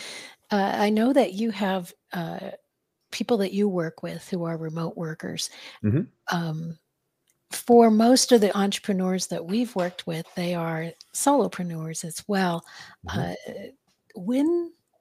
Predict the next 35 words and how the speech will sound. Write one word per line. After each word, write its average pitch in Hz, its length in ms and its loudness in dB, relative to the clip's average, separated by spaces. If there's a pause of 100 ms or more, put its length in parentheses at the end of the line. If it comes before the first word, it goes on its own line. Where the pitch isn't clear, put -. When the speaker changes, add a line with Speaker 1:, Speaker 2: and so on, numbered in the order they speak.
(300)
Speaker 1:
how 220 460 4
do 185 140 -4
they 175 120 -4
know? 170 240 -4
What 226 180 4
are 330 80 4
the, 320 80 0
some 269 180 2
of 233 80 2
the 208 100 2
signs, 180 600 0 (380)
uh, 175 380 2 (260)
that, 180 220 0 (180)
that 190 320 -4 (120)
would 185 160 -2
tell 208 260 6
them 185 320 -4
it's - 220 -2
time 220 480 0
to 196 600 0
hire 180 440 -2
somebody, 175 720 -4 (420)
uh, 160 420 -6 (140)
or 170 180 -4
it's - 140 -8
time 175 240 -4
to 185 60 -4
get 170 120 -4
a 165 40 -4
virtual 165 420 -6
assistant? 175 720 -4
What, 208 240 0 (200)
what 220 220 -2
would 240 140 -2
Speaker 2:
Mm-hmm. 226 60 -2